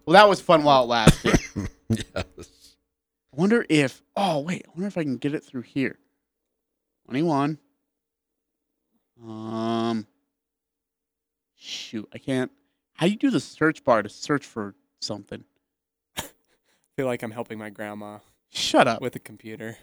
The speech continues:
Speaker 2: Google.
Speaker 3: Google.
Speaker 2: Oh,
Speaker 1: See if
Speaker 2: Dallin Grant.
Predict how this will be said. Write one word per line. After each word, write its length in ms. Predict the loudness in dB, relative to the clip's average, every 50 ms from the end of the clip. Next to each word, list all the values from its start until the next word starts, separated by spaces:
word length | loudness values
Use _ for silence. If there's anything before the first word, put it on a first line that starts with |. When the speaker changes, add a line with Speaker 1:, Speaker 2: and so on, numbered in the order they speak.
| _ _ _ _ _ _ _ _ _ _ _ _ _ -20 -8 -6
Speaker 2:
Google. 880 | 6 8 10 10 10 8 8 8 8 10 10 10 10 10 8 8 6
Speaker 3:
Google. 640 | 2 -2 -6 -8 -12 -16 _ -12 -10 -8 -8 -10 -12 -14 _ _ _ _ _ _ _ _ _ _ _ _ _ -18 -18 -18 _ _ _ _ _ _ _ _ _ _ _ _
Speaker 2:
Oh, 200 | 10 10 10 10
Speaker 1:
See 40 | 8
if 60 | 8
Speaker 2:
Dallin 400 | 8 8 8 10 8 8 6 4
Grant. 580 | 2 2 4 4 4 4 2 0 -2 -8 -16 _